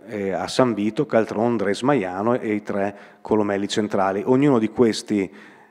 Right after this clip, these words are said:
eh, quartieri e frazioni aveva la propria, la propria cappella. L'unica traccia esistente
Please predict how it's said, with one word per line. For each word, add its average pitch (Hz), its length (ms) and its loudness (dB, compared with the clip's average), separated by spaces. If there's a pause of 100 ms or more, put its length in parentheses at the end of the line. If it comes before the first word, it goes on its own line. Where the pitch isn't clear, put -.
(140)
eh, 92 460 -2
quartieri 117 720 4
e 95 40 0
frazioni 123 600 0
aveva 98 280 2
la 110 100 0
propria, 92 520 -2 (300)
la 98 140 -6
propria 98 300 -4
cappella. 87 760 -6 (2250)
L'unica 147 360 6
traccia 113 720 2
esistente 104 920 -2